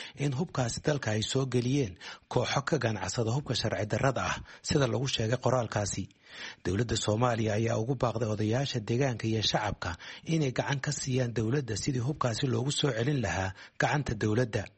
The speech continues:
Ila wareedyo ay la hadashay idaacadda V O A ayaa sheegay in dad shacab ah oo qaarkood ay hubeysan yihiin inay gacanta ku dhigeen shalay laba baabuur oo siday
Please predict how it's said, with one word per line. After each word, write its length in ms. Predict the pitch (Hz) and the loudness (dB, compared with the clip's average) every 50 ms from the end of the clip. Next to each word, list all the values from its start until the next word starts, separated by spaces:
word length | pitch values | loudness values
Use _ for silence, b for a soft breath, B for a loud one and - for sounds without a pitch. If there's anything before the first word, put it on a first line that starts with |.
| _ _ _ _ _ b b b b b - | _ _ _ _ _ b b b b b 0
Ila 160 | 120 107 110 | 2 2 4
wareedyo 400 | 107 113 110 110 110 107 113 143 | 4 2 4 2 2 2 2 0
ay 120 | 117 120 123 | 0 2 0
la 80 | 127 131 | 0 0
hadashay 360 | 110 117 104 101 - - 117 | 0 -2 -2 -2 -2 -2 0
idaacadda 400 | 104 110 104 98 127 127 120 120 101 | 0 0 0 0 0 -2 -2 -2 -2
V 220 | 98 107 135 143 131 | -2 0 2 2 2
O 80 | 123 | 2
A 160 | 131 123 113 120 | 2 2 0 0
ayaa 200 | 135 143 123 98 | 0 0 0 -2
sheegay 400 | - - 98 95 87 85 87 87 85 B B B B - 131 | -2 -2 -2 -2 -2 -4 -6 -6 -8 B B B B -4 -4
in 80 | 139 | -2
dad 160 | 139 156 156 - | 0 0 -2 0
shacab 400 | - - - - 107 107 101 107 | 0 0 0 0 0 -2 -2 -2
ah 120 | 98 - 123 | -2 0 0
oo 100 | 117 107 - | -2 0 0
qaarkood 420 | - 113 110 - - - 156 139 123 117 | 0 0 0 0 0 0 0 0 0 0
ay 80 | 117 | 0
hubeysan 560 | 98 90 117 113 110 113 - - - 151 143 | 0 -2 -2 0 0 -2 -2 -2 -2 -2 -2
yihiin 320 | 127 110 113 127 143 135 127 | -2 -2 -2 0 0 0 0
inay 220 | 127 131 120 110 - | 0 0 0 0 0
gacanta 320 | - - 127 143 - 123 | 0 0 0 0 -2 -2
ku 160 | - - 151 | -2 -2 -2
dhigeen 320 | 143 127 123 120 127 117 107 | 0 0 0 0 0 0 2
shalay 400 | - - - 151 120 101 92 B B B B B B - | 2 4 4 2 2 0 -6 B B B B B B 0
laba 240 | 113 113 120 156 151 | 2 2 4 2 2
baabuur 460 | 127 - 120 107 107 107 131 143 147 | 4 2 2 2 2 2 0 2 2
oo 120 | 143 123 107 - | 2 2 0 0
siday 340 | - - 92 87 95 95 | -2 -4 -4 -2 -4 -4